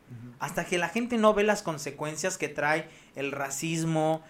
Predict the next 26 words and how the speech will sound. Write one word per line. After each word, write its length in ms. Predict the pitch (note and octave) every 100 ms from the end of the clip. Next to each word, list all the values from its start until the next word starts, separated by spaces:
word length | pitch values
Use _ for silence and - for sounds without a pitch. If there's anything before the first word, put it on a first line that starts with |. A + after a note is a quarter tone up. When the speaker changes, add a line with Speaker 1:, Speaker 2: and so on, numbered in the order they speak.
| -
Speaker 2:
que 120 | - C#3
trae 260 | C#3 D#3+ F3
el 100 | D#3+
ser 220 | E3 E3
intolerantes, 1200 | E3+ - C#3+ C3 C3 C#3+ E3 D#3+ D3+ D3+ D3+ - - -
hasta 280 | - D3 E3
que 80 | E3
no 140 | D#3+ F#3
lo 180 | G#3+
perciben 600 | G3 D3+ - F3 F#3+ F#3+
una 200 | F#3 G3
imagen, 540 | E3 D#3+ F3 E3+ F3+ E3 - -
casi, 160 | D#3
Speaker 1:
Sí. 60 | D3
Speaker 2:
casi 200 | F3 F3
que 100 | D#3+
se 140 | -
lo 160 | C#3+ C#3+
peguen 400 | E3+ E3+ F3+ E3
en 100 | D3
la 160 | C#3
cara, 400 | C#3+ D3+ D#3+ A#3+ - - - -
no 180 | E3 F#3+
va 80 |
a 40 | G3+
actuar. 460 | G3 D#3+ E3+ A3+